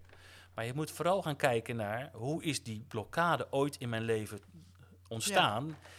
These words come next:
Speaker 1: En wat heb ik nou te doen om dat te doorbreken?
Speaker 2: Ja.
Speaker 1: Daar ligt de echte heling.
Speaker 2: Ja.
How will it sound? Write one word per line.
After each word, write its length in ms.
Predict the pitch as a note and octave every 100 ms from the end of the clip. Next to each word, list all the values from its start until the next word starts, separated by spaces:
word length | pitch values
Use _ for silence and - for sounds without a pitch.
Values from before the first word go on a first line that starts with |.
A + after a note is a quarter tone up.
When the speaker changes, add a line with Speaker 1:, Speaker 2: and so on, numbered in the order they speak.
| - -
Speaker 1:
En 260 | A#2 A2+ D3
wat 200 | A3 G3+
heb 220 | D#3 C#3
ik 120 | B2+
nou 160 | B2 G#2+
te 160 | G#2+
doen 240 | C3 D#3+ D3+
om 200 | A#2+ A#2+
dat 180 | A#2
te 80 | -
doorbreken? 520 | C#3 C#3+ E3+ E3+ - - -
Speaker 2:
Ja. 300 | G3+ F3 - - - - - - -
Speaker 1:
Daar 220 | D3 F#3+
ligt 240 | D#3 -
de 60 | -
echte 320 | - F3+ -
heling. 500 | A2 A2+ G2+ F#3 E3+ -
Speaker 2:
Ja. 260 | F#3 E3+